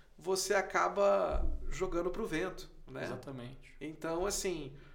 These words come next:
Speaker 1: se você tá focando, você tem que fazer essas marcações. Olha, eu sou de Poços de Caldas, né?
Speaker 2: Uhum.
Speaker 1: É, eu tô jogando isso, você marca Poços de Caldas, você marca o seu bairro, você marca a sua cidade.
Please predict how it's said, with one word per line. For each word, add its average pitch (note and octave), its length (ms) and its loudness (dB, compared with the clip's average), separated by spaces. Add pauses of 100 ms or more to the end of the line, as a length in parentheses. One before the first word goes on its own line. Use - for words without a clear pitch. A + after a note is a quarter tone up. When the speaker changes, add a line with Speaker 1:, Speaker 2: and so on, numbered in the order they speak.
Speaker 1:
se - 160 -8
você G3 280 0
tá - 440 -2
focando, F#3 840 0 (280)
você C3+ 200 -6
tem B2+ 220 -6
que - 80 -12
fazer F#3+ 200 -2
essas F3+ 180 -6
marcações. C#3+ 800 -6
Olha, C#3 260 -4 (480)
eu C#3 80 -16
sou - 200 -12
de - 60 -18
Poços C#3 220 -10
de - 60 -14
Caldas, C3+ 440 0
né? F3+ 280 -4
Speaker 2:
Uhum. B2+ 520 -2 (120)
Speaker 1:
É, B2+ 600 -10
eu C3+ 60 -10
tô C#3 180 -8
jogando C#3+ 360 -6
isso, C#3+ 140 -6
você - 100 -4
marca C3 360 0
Poços - 260 -10
de - 60 -12
Caldas, F3+ 360 -6
você - 120 -4
marca B2+ 420 -2
o - 40 -8
seu A3 180 -2
bairro, F3 380 0
você - 160 -8
marca C3+ 320 -6
a C#3+ 40 -10
sua E3+ 100 -10
cidade. - 640 -2